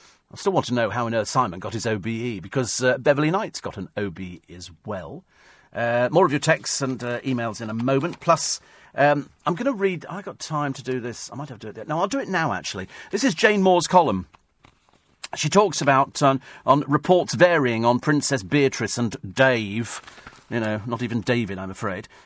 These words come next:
who've decided to go their separate ways. One theory is that, tired of waiting for him to propose, she issued an ultimatum. Uh-oh, risky business. Either it works and they come running back on bended knee, or they've met somebody else and you've lost them for good.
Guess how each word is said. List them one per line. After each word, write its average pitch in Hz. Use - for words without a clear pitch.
who've 104
decided 135
to 113
go 120
their 110
separate -
ways. 120
One 190
theory 190
is 131
that, 143
tired 170
of 143
waiting 143
for 127
him 120
to 104
propose, 113
she -
issued 139
an 127
ultimatum. 120
Uh-oh, 113
risky 139
business. 147
Either 131
it 113
works 135
and 120
they 113
come 113
running 117
back 113
on 113
bended 110
knee, 113
or 110
they've 113
met 117
somebody 113
else 110
and 113
you've 107
lost 110
them 110
for 120
good. 123